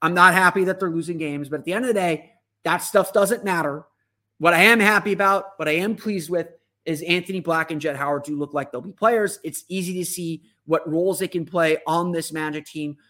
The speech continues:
ways that they can still grow. The fact that it,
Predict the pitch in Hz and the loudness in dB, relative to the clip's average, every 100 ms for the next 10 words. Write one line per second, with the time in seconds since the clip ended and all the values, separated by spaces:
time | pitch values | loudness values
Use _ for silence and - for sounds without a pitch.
0 | _ 143 156 180 180 190 170 151 156 - | _ -2 2 4 2 -4 -8 -8 -8 -8
1 | 170 139 151 151 147 - _ _ _ - | -8 -4 0 0 -2 -6 _ _ _ -6
2 | 143 175 175 175 160 156 151 | -2 2 2 0 -4 -6 -8